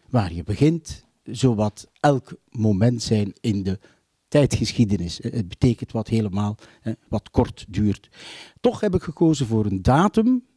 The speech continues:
Ik ga dat onmiddellijk toelichten, namelijk negentien tweeëntwintig, in het besef dat ik ook had kunnen kiezen voor negentien eenentwintig of negentien drieëntwintig of negentien vierentwintig,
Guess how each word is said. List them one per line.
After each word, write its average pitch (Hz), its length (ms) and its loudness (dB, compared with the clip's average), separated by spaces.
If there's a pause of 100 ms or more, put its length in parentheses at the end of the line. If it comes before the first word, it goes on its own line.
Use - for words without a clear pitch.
(140)
Ik 123 280 2
ga 107 360 2 (120)
dat 120 260 0
onmiddellijk 131 640 2
toelichten, 190 600 0
namelijk 139 520 0 (240)
negentien 151 680 4
tweeëntwintig, 131 880 2 (260)
in 143 120 4
het 120 120 0
besef 190 460 2
dat 156 180 2
ik 143 180 -2
ook 226 280 4
had 175 200 -2
kunnen 147 260 2
kiezen 165 320 2
voor 147 160 4
negentien 139 480 4
eenentwintig 175 920 0
of 147 200 0
negentien 127 480 2
drieëntwintig 135 920 2
of - 180 0
negentien 98 440 -8
vierentwintig, 156 840 4